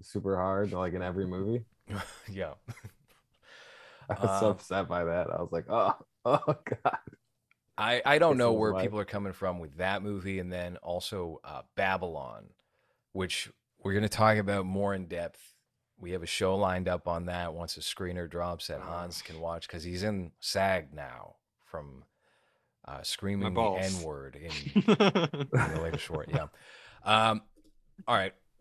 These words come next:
Speaker 2: We'll, uh, we'll move on to our number four picks then, unless you have
Speaker 3: Wait, is,
Speaker 2: something else to say
Speaker 3: is
Speaker 2: about
Speaker 3: that,
Speaker 2: Jim Cummings.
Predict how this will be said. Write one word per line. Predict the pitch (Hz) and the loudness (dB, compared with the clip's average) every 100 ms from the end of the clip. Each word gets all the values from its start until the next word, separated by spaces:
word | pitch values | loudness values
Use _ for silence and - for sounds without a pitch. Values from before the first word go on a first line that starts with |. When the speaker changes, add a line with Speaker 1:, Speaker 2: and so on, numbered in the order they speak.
| - _ _ | -20 _ _
Speaker 2:
We'll, | 110 117 127 127 | 0 6 8 8
uh, | 123 123 | 8 8
we'll | 120 120 | 4 0
move | 117 110 | 0 0
on | 117 113 | 0 0
to | - 110 | -4 -2
our | 110 | -2
number | 104 92 | -2 -6
four | - 110 113 | -6 -8 -8
picks | - 82 - | -6 -10 -6
then, | 87 87 | -4 -2
unless | 90 85 | -2 -4
you | 92 | -4
have | 87 | -2
Speaker 3:
Wait, | 85 147 | 0 0
is, | 104 139 | 0 0
Speaker 2:
something | 87 - _ - | -4 -10 _ -4
else | 98 - | -4 -4
to | 92 | -8
say | - - | -4 -2
Speaker 3:
is | |
Speaker 2:
about | 151 | 0
Speaker 3:
that, | 147 | 0
Speaker 2:
Jim | 85 | -2
Cummings. | 87 87 80 - | -8 -8 -10 -16